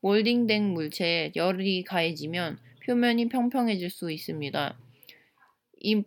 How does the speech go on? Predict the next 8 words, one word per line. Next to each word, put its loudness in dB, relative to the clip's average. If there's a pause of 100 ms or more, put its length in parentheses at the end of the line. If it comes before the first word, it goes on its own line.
시스템은 0
사용자들이 0
설계를 0
반복적으로 -2
사-, -4
변경하는 0
것을 0
허용합니다. -2